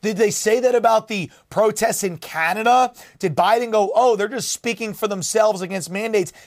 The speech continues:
Guys, I don't think so. As a matter of fact, this was the narrative during the Canadian trucker protest. This is how the Biden regime feels about protests. Not that they're speaking for themselves, right?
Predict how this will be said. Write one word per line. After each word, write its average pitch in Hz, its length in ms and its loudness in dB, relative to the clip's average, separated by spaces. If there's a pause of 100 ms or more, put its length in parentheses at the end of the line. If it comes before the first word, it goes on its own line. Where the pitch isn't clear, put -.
Guys, 220 320 2 (160)
I 254 180 2
don't 262 260 2
think 254 380 -2
so. 139 300 -2 (160)
As - 60 -16
a - 20 -10
matter 294 160 2
of 208 80 2
fact, 233 240 0
this 226 280 -2
was 220 200 -2
the 185 100 0
narrative 185 580 2 (280)
during 202 400 0
the 165 180 -4
Canadian 190 560 -2
trucker 208 300 0
protest. 139 480 -4 (180)
This 240 240 -2
is 269 100 -2
how 240 140 4
the 196 80 0
Biden 190 320 2
regime 170 280 -4
feels 180 240 0
about 156 180 0
protests. 160 320 -2 (180)
Not 302 220 2
that 285 100 -8
they're 202 140 0
speaking 214 600 -6
for 196 180 -4
themselves, 151 580 0
right? 160 180 -2